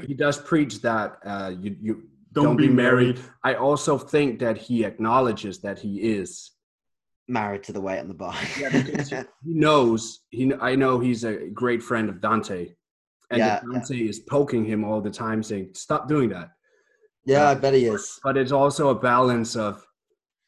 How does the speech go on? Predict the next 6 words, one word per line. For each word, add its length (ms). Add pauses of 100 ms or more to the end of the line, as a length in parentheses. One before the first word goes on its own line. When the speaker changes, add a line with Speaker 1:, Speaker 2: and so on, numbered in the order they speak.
(240)
Speaker 1:
doing 380
what 200
you 140
enjoy. 380 (640)
Speaker 2:
Yeah. 180
Speaker 1:
Because 480